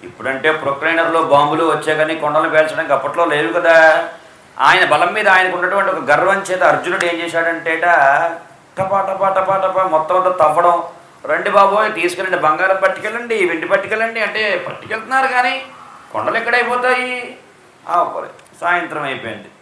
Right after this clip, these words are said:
అలసిపోయి పడిపోయాడు ఆయన, పడుకుండిపోయాడు. మర్నాడు మళ్ళా పొద్దుగుంకింది. మర్నాడు వచ్చేసరికి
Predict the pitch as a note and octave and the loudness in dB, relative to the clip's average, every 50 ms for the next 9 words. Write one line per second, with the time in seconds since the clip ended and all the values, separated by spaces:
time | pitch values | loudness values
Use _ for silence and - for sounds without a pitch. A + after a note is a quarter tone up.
0 | _ _ _ _ _ _ _ _ _ _ _ _ _ _ _ _ _ _ - F3 | _ _ _ _ _ _ _ _ _ _ _ _ _ _ _ _ _ _ 0 2
1 | F3 F#3+ F3 D3+ D3+ G#3 A3 G#3+ G#3 F#3 F3 C3+ C3 B2 A2 G#2 G2 F#2 - - | 2 2 0 -2 -4 -6 -2 0 2 0 2 0 -2 -2 -2 -2 -4 -8 -12 -18
2 | - _ _ _ _ _ - - E3+ F3 E3+ D#3+ D3 C#3 A#2 A2 F#2+ F2+ - - | -20 _ _ _ _ _ -2 0 0 0 0 0 -2 -4 -6 -8 -8 -10 -14 -20
3 | - _ _ _ - _ _ _ _ _ _ _ _ _ _ _ _ _ _ _ | -20 _ _ _ -20 _ _ _ _ _ _ _ _ _ _ _ _ _ _ _
4 | _ - B2 C3+ B2+ - C#3+ D3+ D3+ D3+ D3 C3+ B2+ B2 C3+ C3+ C3 C3 B2+ G#2+ | _ -6 -2 0 0 2 2 2 2 2 2 2 0 2 2 2 2 2 -4 -6
5 | B2 A#2+ A#2 A#2+ A#2 - G#2 F#2+ - - - _ _ _ _ - A#2+ C3 C#3+ - | -6 -6 -6 -8 -10 -12 -14 -18 -18 -20 -20 _ _ _ _ -4 0 0 0 2
6 | D#3+ E3 D#3+ D3+ D3 C#3+ C#3 D3 D3+ C#3+ C#3 C#3 C3+ - F#3+ G#3+ A#3 - - | 2 2 2 2 0 0 -2 -4 -8 -6 -6 -6 -6 -4 -4 -4 -4 -6 -8